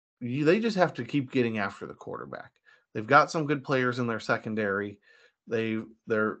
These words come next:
you know, they've got experience at the linebacker positions. It's just a matter of, are they going to go out and make enough s-, things happen? They need to force some fumbles, force some takeaways,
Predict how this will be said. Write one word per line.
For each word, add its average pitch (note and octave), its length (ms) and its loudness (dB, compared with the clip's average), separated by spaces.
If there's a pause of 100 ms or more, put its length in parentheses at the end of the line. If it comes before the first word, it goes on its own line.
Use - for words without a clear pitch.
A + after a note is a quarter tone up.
(120)
you A2+ 140 -6
know, G2+ 120 -2
they've G#2+ 140 -2
got D3+ 220 8
experience B2 720 -2 (120)
at G2+ 120 -6
the F#2+ 60 -12
linebacker A2+ 640 2
positions. G#2 680 -6 (480)
It's - 120 -10
just D3 220 -2
a D#3+ 40 2
matter B2+ 400 6
of, G#2+ 280 4 (440)
are B2 180 4
they C3+ 120 2
going B2+ 320 2
to A#2+ 60 2
go A#2+ 240 8
out G#2 340 4 (680)
and A2 220 -6
make A2+ 220 -6
enough A2+ 260 -2
s-, - 220 -14
things G#2 300 -6
happen? G2 440 -8 (680)
They A#2 80 -8
need A2+ 200 -4
to - 40 -14
force C3 340 0
some D3+ 180 -4
fumbles, B2 680 0 (180)
force A#2 280 -2
some C#3 140 -4
takeaways, A2 840 -2